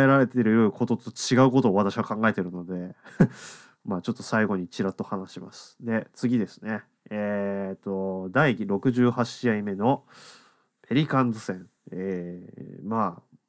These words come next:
大惨敗しましたと。<laughs> で、まあ、デイムさんがお休みで、で、まあ、相手のトロイ・マーフィーがね、まあ、四十一得点取ってきたっていう試合でしたね。まあ、この試合に関しては、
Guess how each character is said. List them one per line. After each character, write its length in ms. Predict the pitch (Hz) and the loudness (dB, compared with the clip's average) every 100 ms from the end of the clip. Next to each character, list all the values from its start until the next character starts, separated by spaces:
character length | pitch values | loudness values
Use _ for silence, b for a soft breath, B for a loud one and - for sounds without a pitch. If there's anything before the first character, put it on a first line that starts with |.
| _ _ - 107 - | _ _ -10 -6 0
大 200 | 113 117 | 2 2
惨 320 | 117 131 123 | 4 4 4
敗 160 | 98 | -2
し 120 | 85 98 | -4 -8
ま 120 | - | -10
し 40 | |
た 60 | - | -14
と。 180 | - - | -20 -20
<laughs> 1000 | - - - 392 - - - - - _ | -18 -8 0 0 0 -10 -10 -12 -20 _
で、 220 | 127 131 131 | 0 2 4
ま 100 | 113 | 2
あ、 40 | |
デ 240 | 104 185 | 2 2
イ 40 | 240 | 4
ム 120 | 226 | 2
さ 200 | 214 185 | 2 0
ん 80 | 196 | 2
が 200 | 214 196 | 4 6
お 120 | 147 | 6
休 260 | 156 - 160 | 4 0 -4
み 180 | 165 | -2
で、 420 | 160 175 160 107 92 | 0 4 4 2 2
で、 120 | 110 | 2
ま 100 | 123 | 2
あ、 160 | 113 - | 2 4
相 160 | 156 156 | 4 4
手 100 | 165 | 2
の 140 | 165 | 0
ト 180 | - 151 | 2 4
ロ 140 | 165 | 4
イ・ 60 | 170 | 4
マ 220 | 180 175 | 4 4
ー 20 | |
フ 80 | - | 2
ィ 140 | 110 | 0
ー 40 | 92 | 0
が 120 | 90 | -4
ね、 260 | 95 117 - b b b b b | -4 -6 -6 b b b b b
ま 180 | 107 98 | -6 -2
あ、 60 | 92 | 2
四 300 | 120 147 135 | 4 4 4
十 160 | 113 | 2
一 200 | 98 - | 2 -2
得 240 | - 120 - | -2 -2 0
点 240 | 110 92 | -2 -2
取 180 | - 107 | -4 -6
っ 20 | |
て 160 | - 110 | -4 -4
き 100 | - | -4
た 100 | 95 | -8
っ 40 | |
て 200 | _ - | _ -12
い 160 | 87 90 | -10 -12
う 40 | |
試 240 | - 98 | -12 -8
合 120 | 95 92 | -4 -4
で 120 | 90 | -6
し 160 | - | -10
た 60 | - | -8
ね。 260 | 120 131 - b b b b b b b b b b b - | -2 -2 -4 b b b b b b b b b b b -6
ま 640 | 110 131 139 135 135 127 | 2 4 6 6 6 6
あ、 40 | 117 | 2
こ 400 | - - 147 170 | -2 -6 -2 0
の 180 | 220 254 | 2 0
試 340 | - - 285 | -2 -4 -2
合 240 | 302 311 311 | -2 -4 -6
に 220 | 320 311 | -10 -8
関 360 | - 311 294 269 | -2 0 2 0
し 160 | - | -2
て 180 | - 151 | 0 4
は、 680 | 143 147 151 147 135 117 | 6 6 6 6 6 4